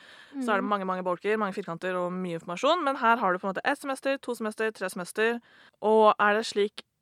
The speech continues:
Speaker 1: at, ja, så hele siste året, hva, da kan du spesialisere deg.
Speaker 2: Mm.
Speaker 1: Og da spesialiserer du deg i det samme hele det året?
Speaker 2: Ja,
Speaker 1: Ja.
Speaker 2: eller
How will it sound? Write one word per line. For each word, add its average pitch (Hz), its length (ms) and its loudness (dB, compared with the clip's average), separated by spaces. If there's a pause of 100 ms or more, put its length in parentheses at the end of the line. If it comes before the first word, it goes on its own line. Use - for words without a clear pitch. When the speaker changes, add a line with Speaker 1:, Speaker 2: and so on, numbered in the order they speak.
(240)
Speaker 1:
at, - 320 -2 (180)
ja, 226 220 4
så 240 100 -2
hele 247 240 2
siste 202 300 -4
året, 190 180 2
hva, 220 380 6
da 220 100 -2
kan 240 140 -4
du 233 80 -4
spesialisere 214 640 -4
deg. 165 240 -4 (300)
Speaker 2:
Mm. 254 340 -4
Speaker 1:
Og 226 140 -2
da 214 400 8
spesialiserer 214 720 -4
du 180 80 -6
deg 185 160 -6
i 185 100 -8
det 180 80 -12
samme 170 360 -8 (180)
hele 170 320 -6
det 165 160 -8
året? 190 260 -4 (500)
Speaker 2:
Ja, 262 120 -4 (260)
Speaker 1:
Ja. 277 120 -4
Speaker 2:
eller 262 260 0